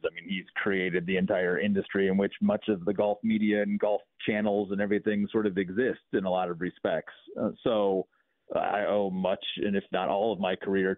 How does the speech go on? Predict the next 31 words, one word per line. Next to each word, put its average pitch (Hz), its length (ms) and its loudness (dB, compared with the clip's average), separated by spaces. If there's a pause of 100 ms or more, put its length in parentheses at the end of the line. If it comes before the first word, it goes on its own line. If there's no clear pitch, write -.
to 95 400 0
what 101 160 2
he 107 200 2
has 95 160 2
done 101 400 2
to 92 300 2
create 110 340 2
it. 76 160 -2 (200)
I 113 60 0
think 139 140 0
it's 120 100 -2
a 110 80 -8 (140)
huge, 131 340 4 (960)
it's - 80 -4
a 117 160 -2
huge 131 300 0
gamble, 117 580 0 (160)
I 120 220 -2
think, 127 220 -2 (120)
to, 101 540 0 (300)
to 135 60 0
remove 123 320 2
yourself 127 400 0
from 107 180 -4
being 110 340 0
sort 113 120 2
of 101 120 -2
in 104 100 -2
the 98 120 -4
Jordan 110 520 0
lane 104 560 0